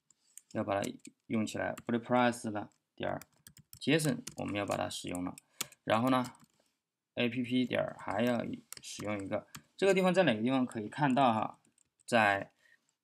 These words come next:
我们在用 Express 在新建一个项目的时候呢，会用到这些内容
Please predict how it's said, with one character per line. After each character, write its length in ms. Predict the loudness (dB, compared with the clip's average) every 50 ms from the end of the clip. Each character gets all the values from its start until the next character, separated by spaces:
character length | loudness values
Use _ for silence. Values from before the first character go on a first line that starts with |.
| _ _ _ _ _ _ _
我 180 | -8 -4 -4 -2
们 240 | 0 0 0 -2 0
在 180 | 4 6 6 6
用 180 | 8 6 4 4
Express 560 | 2 2 0 -2 -2 0 2 2 2 0 -2 -2
在 200 | -2 -2 -2 -4
新 240 | -6 -2 0 0
建 160 | 2 2 2 4
一 40 |
个 100 | 2 2
项 180 | 2 2 0 2
目 120 | 2 0
的 100 | 0 -2
时 140 | -4 -4 -6
候 160 | -6 -6 -6
呢， 160 | -6 -6 -8 -4 -6 -6 -6 _ _ _
会 200 | -8 -8 -8 -8 -10 _ _ -2
用 180 | 0 0 0
到 100 | 0 -2
这 140 | -4 -6 -10
些 100 | -10 -8
内 140 | -8 -6 -6
容 180 | -8 -8 -10